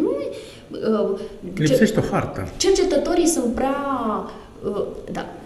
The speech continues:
Speaker 1: Iarăși, aici, la cercetare, nu poți să pui un timp limită.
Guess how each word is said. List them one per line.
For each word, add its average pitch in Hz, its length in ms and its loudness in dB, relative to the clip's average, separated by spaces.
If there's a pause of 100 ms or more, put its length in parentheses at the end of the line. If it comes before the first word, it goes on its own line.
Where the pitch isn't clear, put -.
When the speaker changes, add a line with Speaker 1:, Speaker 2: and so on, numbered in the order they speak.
(960)
Speaker 1:
Iarăși, 220 400 2 (120)
aici, 214 320 -2
la 247 280 0
cercetare, 220 520 -2
nu 269 120 2
poți 311 240 0
să 302 60 -4
pui - 240 2
un 214 80 4
timp 202 200 0
limită. 190 320 2